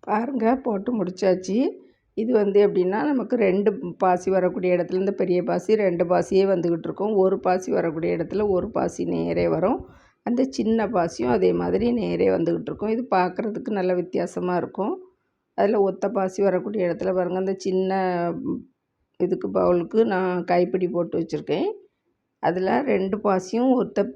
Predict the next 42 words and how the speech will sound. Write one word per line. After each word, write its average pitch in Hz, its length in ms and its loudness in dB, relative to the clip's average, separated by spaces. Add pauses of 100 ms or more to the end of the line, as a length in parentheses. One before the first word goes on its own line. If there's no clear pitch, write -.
ஒரு 185 260 2
பாசியில 196 420 0
ரெண்டு 190 320 0
சைடுலையும் 185 400 4
இருக்கக்கூடியதுல 180 640 2
ரெண்டு 180 480 0
பாசி 180 340 -2
போடணும். 170 340 0
ஒரு 170 260 2
டொயின்ல 165 440 0 (600)
ரெண்டு, 190 240 2
ரெண்டு 185 240 2
சே-, 185 400 2
ரெண்டு 185 280 0
சைடுலையும் 196 420 0
ரெண்டு, 180 200 -2
ரெண்டு 175 220 -2
பாசி 175 400 -2
போட்டுட்டு 220 440 -6 (760)
சேர்த்து 233 400 2
வச்சு, 185 260 0 (100)
பிறகு 214 280 0
ஒரு 247 220 0
சின்ன 180 240 -4
பாசி, 170 320 -2
ஒரு 208 180 -2
பெரிய 165 300 0
பாசி 160 320 -4
இதே 180 180 0
மாதிரி 170 300 -2
போட்டு, 175 320 -2
இன்னொரு 214 440 0
சைடும் 196 300 0
அதே 226 140 0
மாதிரி 180 260 0
ஒத்த 185 300 0
பாசி 170 320 -2
இருக்கிறதுல 175 420 -2
கொண்டு 170 240 -2
ஜாயின் 185 420 -2
பண்ணி 180 240 -2
விட்டுறலாம். 170 540 -2